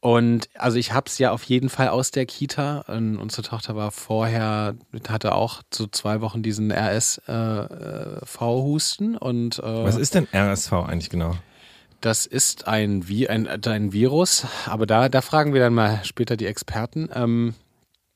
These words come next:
Speaker 1: oder die Expertin, ähm, und, ähm, das ist auf jeden Fall ein Virus, aber der sehr, sehr auf die, auf die Atem-, äh, Wege setzt und vor allem bei Kindern dazu führt, dass die halt so ganz lange so einen trocken, nicht produktiven Husten haben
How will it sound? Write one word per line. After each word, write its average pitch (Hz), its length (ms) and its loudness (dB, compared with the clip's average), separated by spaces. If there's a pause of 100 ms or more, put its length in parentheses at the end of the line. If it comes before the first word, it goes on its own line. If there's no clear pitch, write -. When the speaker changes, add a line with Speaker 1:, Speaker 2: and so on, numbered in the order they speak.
(280)
Speaker 1:
oder 107 180 0
die 113 120 -2
Expertin, 117 800 -4
ähm, 127 380 2
und, 117 640 0
ähm, 113 580 -2
das 123 100 -8
ist - 100 -6
auf 139 100 0
jeden 147 140 4
Fall 139 140 0
ein 117 100 0
Virus, 139 240 4
aber 117 160 2
der 117 200 2
sehr, 120 180 4
sehr 123 320 4
auf 123 140 0
die, 113 440 0
auf 107 160 -4
die 107 240 -6
Atem-, 107 680 0 (640)
äh, 107 180 -2
Wege 101 300 2
setzt - 500 0
und 107 340 -2
vor - 260 0
allem 113 200 2
bei 101 140 2
Kindern 143 400 0
dazu 120 280 -2
führt, 113 300 -4
dass 110 160 -4
die 107 180 -6
halt 104 200 -8
so 98 180 -6
ganz 123 340 0
lange 113 300 0
so 104 140 -4
einen 101 100 -2
trocken, 110 640 0
nicht 107 180 -4
produktiven 104 540 -4
Husten 113 360 0
haben 95 280 -2